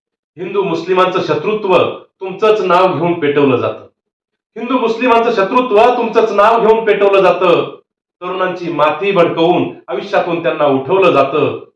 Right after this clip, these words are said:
स्वराज्याची लक्तरे लोंबवणारे सांगा आम्हाला कुठले आहेत? काल तुमच्याबरोबर एक जीवाने लढणारे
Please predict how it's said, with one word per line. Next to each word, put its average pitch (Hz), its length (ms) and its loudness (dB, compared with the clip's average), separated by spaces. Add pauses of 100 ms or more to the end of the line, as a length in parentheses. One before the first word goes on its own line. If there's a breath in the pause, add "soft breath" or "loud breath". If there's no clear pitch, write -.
(320)
स्वराज्याची 147 720 -4
लक्तरे 147 440 0
लोंबवणारे 131 880 0
सांगा 143 300 -4
आम्हाला 131 280 2
कुठले 135 340 -4
आहेत? 123 340 0 (400)
काल 135 260 -4
तुमच्याबरोबर 131 600 0 (100)
एक 143 220 -6
जीवाने 120 360 -2
लढणारे 113 480 -4